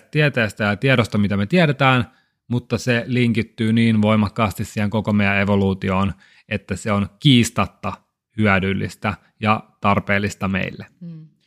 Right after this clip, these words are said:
Speaker 2: Ja vegaanien näkö-, näkökulmahan tähän on, että mehän ihmiset ollaan, ollaan tultu tähän pisteeseen sen avulla, että me ollaan syöty pelkkiä kasviksia tai pelkkiä,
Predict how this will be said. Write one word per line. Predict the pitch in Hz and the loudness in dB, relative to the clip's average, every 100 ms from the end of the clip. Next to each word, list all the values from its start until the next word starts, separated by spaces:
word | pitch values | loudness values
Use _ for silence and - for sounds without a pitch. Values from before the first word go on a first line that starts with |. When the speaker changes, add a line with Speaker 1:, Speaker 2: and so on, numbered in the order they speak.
| _ _ _ _ | _ _ _ _
Speaker 2:
Ja | 185 | -2
vegaanien | 202 233 247 214 170 170 | 0 2 2 4 4 2
näkö-, | 170 170 - - | 0 -2 -8 -8
näkökulmahan | 170 165 170 156 156 165 156 | -6 -6 -4 -4 -2 -4 -4
tähän | 160 160 160 | -4 -4 -2
on, | 156 147 | -4 -4
että | 143 165 | -6 -6
mehän | 147 156 160 | -6 -6 -8
ihmiset | 156 156 180 170 | -12 -14 -16 -6
ollaan, | 165 165 160 165 160 _ - | -2 0 0 0 -6 _ -4
ollaan | 196 190 175 165 | 2 4 4 2
tultu | - 226 208 180 | 0 0 0 -2
tähän | - 196 175 | 0 0 2
pisteeseen | 165 165 - 151 156 160 160 160 | -2 -4 -4 -4 -2 -2 -4 -8
sen | - 175 | -4 0
avulla, | 165 156 143 135 | 0 0 0 0
että | 135 | -2
me | 160 | -4
ollaan | 147 147 143 147 - - | -2 -2 -2 -4 -12 -20
syöty | - 247 190 151 131 - _ _ _ _ _ _ _ _ _ _ _ | -2 0 2 0 -6 -8 _ _ _ _ _ _ _ _ _ _ _
pelkkiä | 170 - 156 127 | 0 0 0 0
kasviksia | 135 - 143 - - 160 165 | 0 -2 -10 -16 -8 -4 0
tai | 151 160 | 0 0
pelkkiä, | 165 143 - 147 113 | 0 -2 -2 -2 0